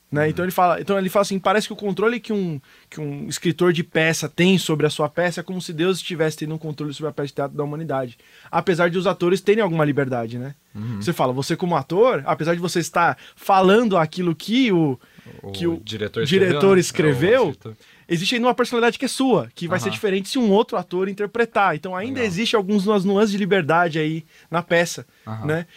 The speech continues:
Speaker 1: Isso que eu acho interessante aí. Ela faz uma, esse livro é bem, é bem legal sobre isso.
Speaker 2: E
Speaker 1: Então
Speaker 2: é muito interessante, se você for pensar o trabalho do ator, assim, que é bem o que eu pego e estudo e tal,
Speaker 1: Aham.
Speaker 2: que é muito a questão de liberdade nas regras. A gente,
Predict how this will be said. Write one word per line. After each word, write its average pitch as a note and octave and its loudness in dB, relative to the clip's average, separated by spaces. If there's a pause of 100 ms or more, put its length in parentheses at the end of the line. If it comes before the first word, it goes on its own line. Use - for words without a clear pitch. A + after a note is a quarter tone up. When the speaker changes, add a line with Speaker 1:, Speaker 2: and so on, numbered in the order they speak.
(120)
Speaker 1:
Isso A3 -2
que B3+ 0
eu - 4
acho A#3 0
interessante G3 2
aí. D3 -2
Ela E3 2
faz G3+ 2
uma, F#3 -2
esse D#3+ -6
livro F3 -2
é D#3 2
bem, F3 -4
é C3 -10
bem D#3 -8
legal D#3+ -2
sobre A#2+ -10
isso. - -12
Speaker 2:
E C3 -10
Speaker 1:
Então C#3+ -2
Speaker 2:
é D3 -2
muito D#3+ -6
interessante, D3 -6
se G2+ -14
você A#2 -12
for A2+ -16
pensar A2+ -10
o G#2 -8
trabalho G2 -8
do G2 -8
ator, G#2+ -6
assim, C3 -8
que G#2+ -12
é F#2+ -8 (140)
bem F2+ -12
o G2+ -10
que - -18
eu F#2+ -12
pego F#2 -10
e F2 -10
estudo A2 -12
e F#2+ -12
tal, B2+ -2
Speaker 1:
Aham. E3+ -4 (380)
Speaker 2:
que - -10
é A2+ -4
muito C3 -6 (280)
a G#2+ -6
questão B2 -10
de A#2 -10
liberdade B2 -2
nas C#3 -6
regras. F2+ -8 (100)
A G#2 -14
gente, G2 -10